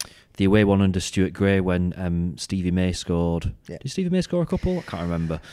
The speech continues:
Speaker 2: At-,
Speaker 1: But it, it
Speaker 2: Atinu
Speaker 1: looked
Speaker 2: scored as well.
Speaker 1: Yeah. Stevie May might not have scored, but he had a good game or something. I think he might have
Speaker 2: Yeah, he
Speaker 1: hit the
Speaker 2: did.
Speaker 1: bar or something.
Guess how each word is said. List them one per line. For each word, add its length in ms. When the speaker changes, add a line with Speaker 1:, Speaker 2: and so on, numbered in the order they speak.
Speaker 2:
At-, 120
Speaker 1:
But 220
it, 40
it 140
Speaker 2:
Atinu 400
Speaker 1:
looked 140
Speaker 2:
scored 300
as 120
well. 260
Speaker 1:
Yeah. 400
Stevie 280
May 100
might 180
not 120
have 100
scored, 240
but 60
he 40
had 100
a 40
good 180
game 280
or 100
something. 320
I 60
think 160
he 80
might 100
have 80
Speaker 2:
Yeah, 40
he 40
Speaker 1:
hit 80
the 60
Speaker 2:
did. 100
Speaker 1:
bar 320
or 140
something. 400